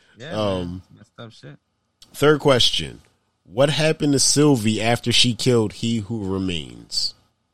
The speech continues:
Speaker 2: 'Cause she kills him. She f-, sits on the ground. Um, does she just sit around and just watch shit go down? Or does Kang pop up and take her prisoner?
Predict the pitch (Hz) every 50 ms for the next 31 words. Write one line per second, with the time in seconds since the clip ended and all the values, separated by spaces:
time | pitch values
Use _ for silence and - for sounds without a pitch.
0 | _ _ _ _ _ _ _ _ _ _ _ _ _ _ _ _ _ _ - -
1 | 117 - - 113 - - 160 170 165 160 143 139 143 143 135 135 131 - _ _
2 | _ _ _ _ _ _ _ _ _ _ _ _ - - - - 117 120 117 -
3 | - - - - 135 - - - - - 156 143 - 156 143 135 123 117 104 131
4 | 143 143 127 113 101 95 92 92 95 98 101 - - 107 113 113 110 107 104 98
5 | 95 92 90 - _ _ _ _ _ _ _ _ _ _ _ _ _ _ _ -
6 | 101 95 - 117 117 107 110 107 - - - 123 120 117 113 117 120 120 120 120
7 | 117 110 107 101 104 101 95 - 104 98 90 98 104 107 - - - - - -
8 | 101 92 - - 95 92 87 85 80 98 107 117 127 139 143 143 147 147 139 127
9 | 101 87 82 82 82 82 82 80 80 80 76 _ _ _ _ _ _ _ _ _
10 | _ _ _ _ - 110 - - - - 139 127 120 117 120 127 120 - 131 117
11 | 117 113 - 123 123 123 120 120 - 101 95 92 - 104 82 - 82 80 - -
12 | 127 139 131 131 135 135 135 131 127 131 131 123